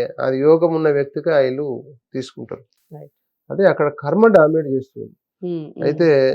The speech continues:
Speaker 1: జన్మించక ముందు నిర్ణయించబడిన కర్మలు
Speaker 2: ఉమ్.
Speaker 1: జన్మించిన తర్వాత తూచా తప్పకుండా హండ్రెడ్ పర్సెంటేజ్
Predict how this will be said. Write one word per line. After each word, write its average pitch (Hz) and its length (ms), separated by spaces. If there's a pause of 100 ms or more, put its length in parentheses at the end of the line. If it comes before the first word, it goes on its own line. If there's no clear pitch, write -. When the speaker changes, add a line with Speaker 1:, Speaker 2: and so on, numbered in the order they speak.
(120)
Speaker 1:
జన్మించక 185 560
ముందు 170 260
నిర్ణయించబడిన 147 920
కర్మలు 135 500
Speaker 2:
ఉమ్. 151 420
Speaker 1:
జన్మించిన 165 440
తర్వాత 143 400
తూచా 139 340
తప్పకుండా 143 580
హండ్రెడ్ 135 280
పర్సెంటేజ్ 127 580